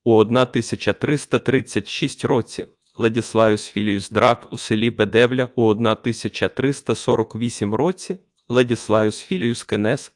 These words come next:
у селі Деревці у одна тисяча триста шістдесят три році. Шляхтич Джоаннем Філієм Ладіславі де Комороч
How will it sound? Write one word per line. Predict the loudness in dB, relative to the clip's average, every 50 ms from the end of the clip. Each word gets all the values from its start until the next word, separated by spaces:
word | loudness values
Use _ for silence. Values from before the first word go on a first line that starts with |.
| _
у | -10 -8
селі | -6 -4 -2 0 0 0
Деревці | 2 2 2 2 2 0 -2 -6 -10 -10 -10 -6
у | -4 -2 0
одна | 0 0 2 0 0
тисяча | 0 0 -2 -4 -4 -4 -8 -6 -4 -4 -4
триста | -2 -2 -2 -2 -2 -4 -4 -4 -4
шістдесят | -4 -4 -6 -8 -6 -4 -6 -4 -2 0 0 0 0 _ -6
три | -2 0 2 2
році. | 2 2 0 0 -4 -10 -14 -14 -16 _ _ _ _
Шляхтич | _ -14 -6 0 2 2 2 2 0 -6 -12 -12 -12 -16 -16 _ _ _ _ -6
Джоаннем | 0 2 4 6 6 4 4 2 0 -2
Філієм | -2 -2 0 2 2 4 4
Ладіславі | 4 4 4 4 2 -4 -6 -2 -2 -2 0
де | 0 0 -2
Комороч | -2 -2 -2 0 0 0 2 0 -2 -2 -4 -8 -18